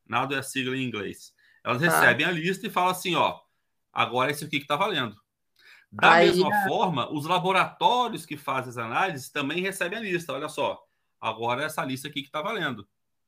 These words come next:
Speaker 1: Entendeu?
Speaker 2: Tá.
Speaker 1: É
Speaker 2: Aí
Speaker 1: isso.
Speaker 2: no Brasil, né, foi liberada a lista, aí, aí no Brasil, quem que é o responsável por fazer essa tradução, divulgar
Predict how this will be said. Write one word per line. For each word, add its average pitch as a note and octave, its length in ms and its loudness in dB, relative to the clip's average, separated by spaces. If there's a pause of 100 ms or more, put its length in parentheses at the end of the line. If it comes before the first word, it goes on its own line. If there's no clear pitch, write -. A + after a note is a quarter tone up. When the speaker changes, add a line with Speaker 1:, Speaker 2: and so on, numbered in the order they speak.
(140)
Speaker 1:
Entendeu? G#2 360 -4
Speaker 2:
Tá. D3 260 4
Speaker 1:
É - 20 -20 (640)
Speaker 2:
Aí G3 220 8
Speaker 1:
isso. - 280 -12 (280)
Speaker 2:
no G#3 60 -4
Brasil, G#3+ 380 8 (240)
né, G3+ 200 6
foi G#3 180 4
liberada F#3+ 580 8
a F#3 40 10
lista, A3+ 400 2
aí, A3 220 8
aí G#3+ 160 8
no A3 140 4
Brasil, A3 440 6
quem B3+ 220 2
que F4 100 0
é B3+ 60 4
o C#4 80 8
responsável G#3+ 640 6
por G3+ 140 -2
fazer F#3+ 340 8
essa F#3+ 240 8
tradução, F3+ 760 6
divulgar E3 840 6